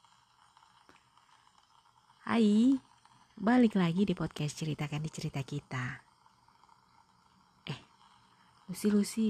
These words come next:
kenapa sih ya? Kok selalu selamat malam ya? Iya, karena memang, eh, aku tiap take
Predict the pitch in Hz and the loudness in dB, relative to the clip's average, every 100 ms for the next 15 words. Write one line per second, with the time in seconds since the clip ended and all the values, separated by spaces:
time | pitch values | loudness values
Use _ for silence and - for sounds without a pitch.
0 | 196 - _ - 165 160 196 226 220 180 | -2 -10 _ -12 -10 -6 -6 0 2 2
1 | 151 - 214 208 185 180 180 170 175 - | -2 -8 -8 -2 2 2 0 -2 -2 -4
2 | 156 170 202 196 151 - - _ _ - | -4 -2 0 0 -2 -6 -20 _ _ -20
3 | - _ _ _ _ - - _ 226 269 | -20 _ _ _ _ -20 -20 _ -18 -16
4 | - - - - - _ _ _ _ _ | -18 -20 -20 -20 -20 _ _ _ _ _
5 | - 226 226 185 190 220 220 208 233 240 | -2 4 4 4 2 6 6 6 4 2
6 | 240 - _ - _ _ - 170 160 160 | 0 -8 _ -20 _ _ -8 -4 -2 -2
7 | 160 156 - 170 - 175 165 180 208 240 | -4 -8 -4 -4 -4 -4 -2 2 4 6
8 | 254 - - 156 139 _ _ - 151 180 | 4 2 -2 0 -2 _ _ -4 0 0